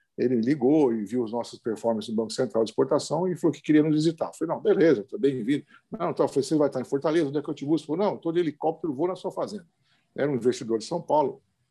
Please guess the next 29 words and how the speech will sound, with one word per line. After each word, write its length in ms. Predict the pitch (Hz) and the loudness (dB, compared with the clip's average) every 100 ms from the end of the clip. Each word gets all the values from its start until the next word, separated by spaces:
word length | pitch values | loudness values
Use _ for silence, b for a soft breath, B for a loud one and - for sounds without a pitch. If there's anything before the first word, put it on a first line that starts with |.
| _ | _
pousou 380 | 127 95 120 117 | -4 -2 -2 -2
lá 100 | 113 | -2
com 60 | |
seu 140 | - 107 | -2 -4
helicóptero, 360 | 107 123 113 | -2 0 0
com 80 | - | -2
a 20 | |
sua 140 | - 139 | -2 -2
equipe, 260 | - 156 | -2 -4
sentou 300 | - 160 139 | -2 -2 0
na 80 | 127 | 0
minha 160 | 131 120 | 0 -4
frente 240 | - 131 | -2 -4
do 80 | - | 2
meu 140 | 151 | 2
sócio, 280 | 139 160 165 | 6 4 4
perguntou, 480 | 175 165 - 151 143 B B B - - | 4 2 2 0 0 B B B -10 0
é, 120 | 131 | 2
olhou 300 | 123 123 120 | 4 4 4
a 60 | 123 | 2
fazenda, 320 | - 143 147 | 2 0 -2
falou, 120 | 147 | -6
"Qual 220 | 147 190 208 | 0 2 2
é 60 | |
a 80 | 175 | 0
sua, 240 | - 185 | -2 -2
o 100 | 185 | -2
seu 320 | - - 170 170 | -6 -8 -4 -4
ebitda?" 500 | 123 151 143 110 | -2 -4 -6 -14